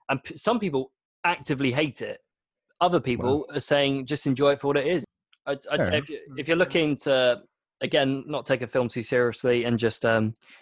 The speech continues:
Speaker 1: enjoy some fast-paced action, um, and see Tom Hardy, um, I think, giving a very good,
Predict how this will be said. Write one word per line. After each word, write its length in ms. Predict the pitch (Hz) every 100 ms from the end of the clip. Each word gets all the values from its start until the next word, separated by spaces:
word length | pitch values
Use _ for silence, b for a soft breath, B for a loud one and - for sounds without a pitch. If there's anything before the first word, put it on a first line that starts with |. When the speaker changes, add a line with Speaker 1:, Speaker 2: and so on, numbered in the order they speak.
| b -
Speaker 1:
enjoy 260 | 120 123
some 360 | 117 123 117 113
fast-paced 520 | - 120 - 120 107
action, 440 | 123 - - 117 113 _ b b b
um, 480 | 131 123 120 120 120 -
and 140 | 123
see 140 | 127 120
Tom 200 | 127 113
Hardy, 440 | 127 123 123 123 _ _ -
um, 360 | 120 120 120 - _ _ _ _ - - -
I 120 | 135
think, 220 | 127 120 117
giving 240 | 117 113
a 40 |
very 200 | 110 113
good, 200 | 113 113